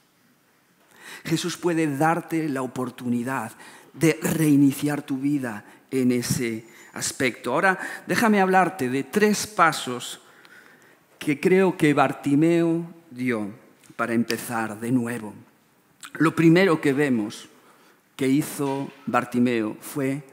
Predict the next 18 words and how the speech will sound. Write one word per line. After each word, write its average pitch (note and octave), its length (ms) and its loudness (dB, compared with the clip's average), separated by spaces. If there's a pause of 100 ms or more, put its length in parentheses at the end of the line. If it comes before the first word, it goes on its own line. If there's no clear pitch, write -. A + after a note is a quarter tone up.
(440)
empezar C3+ 680 0
en B2+ 160 2
ese A#2+ 240 -4
momento. A2 640 -8 (1300)
Si - 180 -8
quieres E3+ 280 2
empezar D3+ 400 0
de C#3+ 80 0
nuevo, C#3+ 300 2
tienes C#3+ 260 0
que C#3+ 100 -6
plantearte C3 580 -4
empezar C3 440 -4
hoy, A#2+ 160 -4
no A#2 220 0
dejarlo C#3 480 -6
para G#2 180 -14
mañana. G2+ 480 -16